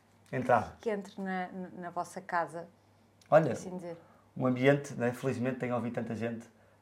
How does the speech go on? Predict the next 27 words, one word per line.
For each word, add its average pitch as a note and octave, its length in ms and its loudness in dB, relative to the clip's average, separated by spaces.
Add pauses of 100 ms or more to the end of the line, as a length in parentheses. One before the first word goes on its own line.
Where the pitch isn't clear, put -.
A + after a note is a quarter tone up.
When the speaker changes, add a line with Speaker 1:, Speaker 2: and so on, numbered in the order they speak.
(140)
Speaker 1:
ahm, G2+ 720 -2 (240)
como A#2 160 -2
nós, A#2+ 280 4
dizer A#2+ 220 -6
que - 100 -8
não, B2 100 -2
não B2 120 -2
vê C#3 160 6
notícias. - 500 -6 (800)
Speaker 2:
Ah, F#3 140 -8
sim, E3 260 -14 (100)
não. D#3 200 -12 (300)
Speaker 1:
Maravilha, D3+ 440 -4 (280)
maravilha. C#3 480 -4
Speaker 2:
Não. F3 380 -10 (180)
Speaker 1:
Uma, F3+ 340 6
uma G3 220 8
família, C3+ 520 6
um D#3+ 120 2
casal B2+ 640 8
que C3+ 100 -4
é B2 60 -2
constantemente D#3 1000 -2
bombardeado, C3 680 2 (920)
não A2+ 120 0
é? C#3 240 4
Diariamente, C#3+ 920 4